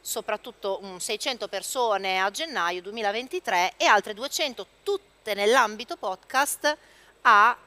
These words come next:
ehm, marzo, aprile, giugno, insomma quelli che sono stati nei, nei vari mesi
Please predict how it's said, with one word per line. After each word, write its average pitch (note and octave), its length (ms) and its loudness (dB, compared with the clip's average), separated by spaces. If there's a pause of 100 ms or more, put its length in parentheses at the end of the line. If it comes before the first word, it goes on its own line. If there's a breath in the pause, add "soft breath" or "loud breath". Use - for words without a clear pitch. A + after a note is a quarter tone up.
(420)
ehm, E3 440 -14 (260)
marzo, G#3+ 440 -2
aprile, G3 600 -4
giugno, G#3 380 -8
insomma F#3+ 260 -10
quelli A3 160 -6
che G#3+ 80 -10
sono G#3+ 140 -12
stati G#3 260 -2
nei, G3 120 -4
nei A3 140 -2
vari C#4 240 4
mesi A3 420 -4